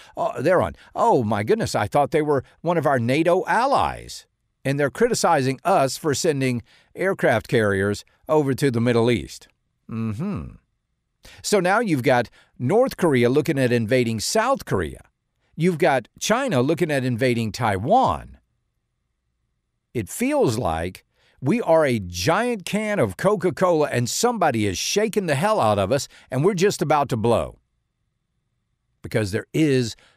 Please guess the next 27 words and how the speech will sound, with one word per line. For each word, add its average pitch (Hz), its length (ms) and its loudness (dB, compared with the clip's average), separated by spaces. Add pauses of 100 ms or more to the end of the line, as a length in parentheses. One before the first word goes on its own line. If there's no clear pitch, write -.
(100)
no 127 540 2 (160)
stability. 110 840 -2 (360)
There's 135 300 -2
no 175 320 2
stability. 135 480 0
There's 120 220 -2
no 175 160 0
stabilizing 160 1160 0
factor 107 840 -4 (1200)
on 135 200 0
this 117 180 2
planet. 92 380 -6 (260)
There's 185 240 4
no 208 160 4
leader. 165 440 0
Macron? 208 720 2 (180)
You 131 120 -4
think 190 220 -2
Macron's 196 440 0
stabilizing? 214 680 0
No. 226 300 0 (200)
How 170 80 -4
about 196 260 2
Trudeau? 214 600 0 (140)
Of 180 240 -6
course 233 400 4
not. 98 420 -2